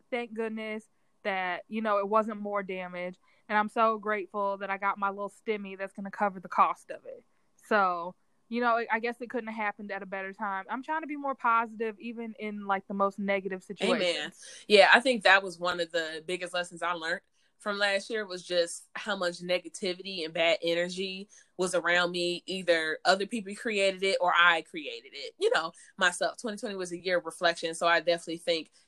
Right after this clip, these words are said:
Speaker 2: you have to have positive energy when you coming into this year. You have control over it.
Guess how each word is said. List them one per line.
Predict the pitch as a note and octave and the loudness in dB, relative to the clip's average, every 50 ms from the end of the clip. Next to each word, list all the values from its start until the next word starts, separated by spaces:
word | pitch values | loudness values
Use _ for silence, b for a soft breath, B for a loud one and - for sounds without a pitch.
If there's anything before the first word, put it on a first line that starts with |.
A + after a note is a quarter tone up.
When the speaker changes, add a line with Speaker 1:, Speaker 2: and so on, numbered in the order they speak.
| b - | b -8
Speaker 2:
you | F3 G3 | -6 -2
have | F#3+ F#3 E3 E3 - - | 2 4 4 4 4 0
to | F3+ E3 | -2 -2
have | F3+ D#3+ D#3 D#3 D#3+ - | 0 0 0 -2 -2 0
positive | - F#3+ D#3+ D#3+ D#3+ - D#3+ D#3 D3+ D#3 | 2 4 4 4 2 -2 -8 -10 -8 -6
energy | D#3+ D#3+ D#3+ D3+ D#3 D#3 D3 C#3+ | -6 -6 -8 -8 -8 -8 -8 -8
when | D3+ D#3 D3+ | -6 -8 -8
you | D#3 | -8
coming | D#3+ - F#3 D#3 D3 C#3 | -6 -4 -4 -4 -4 -6
into | C#3+ D#3 - D#3+ | -10 -10 -10 -8
this | D3+ - D3 D#3 - - | -6 -6 -6 -6 -6 -6
year. | C#3+ B2+ B2 C#3+ | -6 -6 -4 -4
You | F#3+ C4+ | -2 2
have | D4 D4+ C#4 C4+ | 4 4 4 4
control | - A#3 A3 B3 B3+ C4 G3 D#3 | 2 -4 -2 -2 -2 -2 -2 -4
over | - - - B1 - | -6 -8 -8 -10 -12
it. | - - | -12 -12